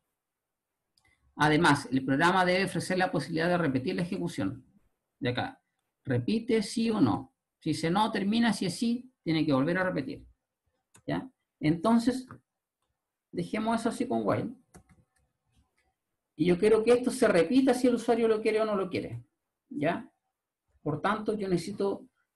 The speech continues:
eh, tener todo esto dentro de un ciclo. ¿ya?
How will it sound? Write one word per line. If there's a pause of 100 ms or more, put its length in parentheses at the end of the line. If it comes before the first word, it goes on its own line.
(120)
eh,
tener
todo
esto (800)
dentro
de
un
ciclo. (1120)
¿ya?